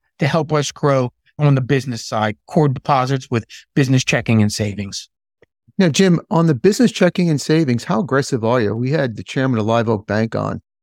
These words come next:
Speaker 2: He's paying, I think it's either four or four and a half percent, Chip Mahan said, on a business checking account. Are you that aggressive?
Speaker 1: No, w-, we're not that aggressive. You know, our strategy is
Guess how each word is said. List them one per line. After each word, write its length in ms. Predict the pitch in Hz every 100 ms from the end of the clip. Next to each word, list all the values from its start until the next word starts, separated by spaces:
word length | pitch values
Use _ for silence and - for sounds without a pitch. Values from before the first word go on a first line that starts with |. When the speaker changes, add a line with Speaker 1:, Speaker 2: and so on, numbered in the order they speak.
| _ _ _ _
Speaker 2:
He's 340 | - 202 220
paying, 400 | - 151 139 120 123
I 60 |
think 140 | 185 190
it's 140 | -
either 140 | 131
four 420 | 101 - - 190 165
or 60 |
four 300 | - 165 160
and 60 | 135
a 40 |
half 180 | 131 -
percent, 340 | 113 - 117
Chip 180 | - 104
Mahan 360 | 104 98 107 98
said, 380 | - 101 98 95 _ _ _ _
on 160 | 123 117
a 60 | 98
business 420 | - 139 135 123
checking 420 | - 123 120 107
account. 380 | 110 117 - - _
Are 60 | 110
you 180 | 170 165
that 240 | 127 175
aggressive? 420 | 185 202 214 269 - _ _ _ _ _ _ _ 247
Speaker 1:
No, 140 | 254
w-, 200 | 269 262
we're 160 | 277 339
not 220 | 311 -
that 200 | 180 185
aggressive. 520 | 180 175 175 196 180 -
You 120 | 202
know, 220 | 202 202
our 140 | 285 311
strategy 760 | - 185 190 190 151 160 156 - _
is 480 | 170 156 147 143 127